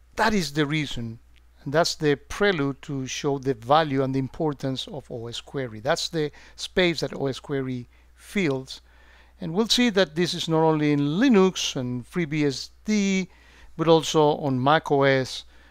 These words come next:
and even Windows itself. So that's what O S Query is gonna help us here.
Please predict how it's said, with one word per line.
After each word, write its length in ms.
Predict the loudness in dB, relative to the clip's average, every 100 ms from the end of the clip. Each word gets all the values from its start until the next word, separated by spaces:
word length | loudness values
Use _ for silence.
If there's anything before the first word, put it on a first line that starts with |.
| -2
and 360 | 0 2 0 -2
even 300 | 0 2 2
Windows 400 | 2 0 -4 -10
itself. 500 | -12 -12 -12 -16 -20 -20 -20 -20 -20 -20 -20 -20 -20 -20 -20 -20 _ -20 -10
So 320 | 2 4 4 -4 -20 -20 -20 -20 -18 -18
that's 400 | -6 0 2 0
what 380 | 0 4 4 2 -20 -20 -20 -20 -20 -4
O 140 | 4 4
S 160 | 4
Query 440 | -2 0 2 2 -2
is 260 | -6 -6
gonna 320 | 0 2 0
help 340 | -2 -6 -8 -8
us 320 | -12 -12 -16 -18 -20 -20
here. 360 | -14 -14 -14